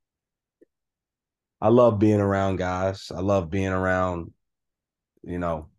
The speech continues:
as I get older, uh, I say young players, but I just enjoy being around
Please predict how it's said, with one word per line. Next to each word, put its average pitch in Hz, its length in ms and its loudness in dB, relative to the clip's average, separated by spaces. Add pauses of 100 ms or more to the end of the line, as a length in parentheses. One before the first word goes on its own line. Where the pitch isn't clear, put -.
(280)
as 92 200 -2
I 90 100 0
get 87 240 -6
older, 87 520 -4 (120)
uh, 82 240 -12
I 90 40 -8
say 85 260 -4
young 85 340 -4
players, 87 600 -4
but 85 240 -6 (420)
I 104 160 0
just 117 220 0
enjoy 87 400 -2
being 90 260 -4
around 87 560 -4